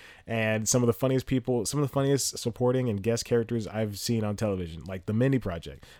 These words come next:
Again, but then you waste my time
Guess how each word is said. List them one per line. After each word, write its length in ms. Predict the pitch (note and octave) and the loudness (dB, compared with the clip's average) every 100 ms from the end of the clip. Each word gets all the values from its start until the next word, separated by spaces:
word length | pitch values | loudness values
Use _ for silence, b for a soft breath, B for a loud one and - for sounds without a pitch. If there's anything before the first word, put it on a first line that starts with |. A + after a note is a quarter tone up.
| - | -8
Again, 380 | G#2+ C3+ A2 D2+ b - | 2 2 2 -2 b 0
but 180 | A#2+ G#2 | 0 2
then 480 | A2 A2+ D3 D3 C3+ | -2 6 8 8 4
you 160 | A2 A2 | 2 2
waste 580 | G2+ G2 B2 D3+ C3+ - - | 2 2 6 6 4 -6 -4
my 240 | A2 G#2+ F#2+ - | -2 0 -4 -2
time 460 | - D#3+ D#3+ F#2 | 6 8 6 4